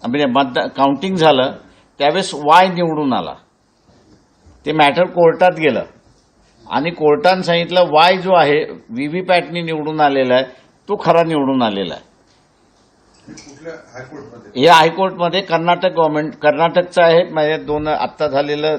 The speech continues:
Speaker 1: दोन हजार एकोणीस दोन हजार तेराच्या निवडणुकीमधलं आहे.
Speaker 2: तेरा.
Speaker 1: हा,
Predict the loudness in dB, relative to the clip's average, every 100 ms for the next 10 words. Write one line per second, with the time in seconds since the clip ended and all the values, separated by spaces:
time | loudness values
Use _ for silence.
0 | -6 -6 -2 -2 0 -2 -4 -6 -10 -10
1 | -14 -20 _ -4 -2 2 2 2 2 0
2 | 0 -2 -4 -4 -4 -8 -10 -10 -8 -10
3 | -12 -14 _ _ _ _ _ -20 -20 -20
4 | -20 -2 0 0